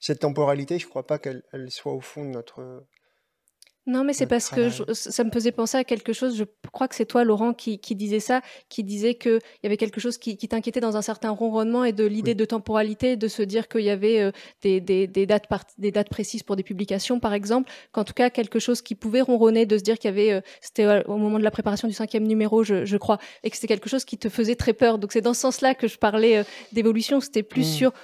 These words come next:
Speaker 2: comment est-ce que, euh, vous êtes peut-être de, de plus en plus, euh, amusé, ou en tout cas à chercher encore des, des nouvelles rubriques, des nouvelles façons,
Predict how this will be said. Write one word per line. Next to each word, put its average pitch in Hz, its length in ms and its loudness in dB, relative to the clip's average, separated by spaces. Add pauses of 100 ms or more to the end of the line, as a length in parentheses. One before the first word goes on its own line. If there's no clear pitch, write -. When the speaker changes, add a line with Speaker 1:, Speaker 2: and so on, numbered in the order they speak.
(120)
Speaker 2:
comment 240 320 4
est-ce 233 220 2
que, 269 200 4 (360)
euh, 208 340 6 (140)
vous 208 160 0
êtes 202 100 -2
peut-être 214 240 0
de, 208 160 4
de 196 140 -2
plus 220 240 -4
en 208 80 0
plus, 226 360 -6
euh, 202 100 2 (160)
amusé, 226 640 2
ou 226 100 2
en 214 80 2
tout - 120 -10
cas 226 220 2
à 208 120 -2
chercher 226 360 -4
encore 233 300 -2
des, 202 160 2
des 202 140 0
nouvelles 202 200 -2
rubriques, 214 340 -6
des 220 80 0
nouvelles 208 240 -2
façons, 247 380 0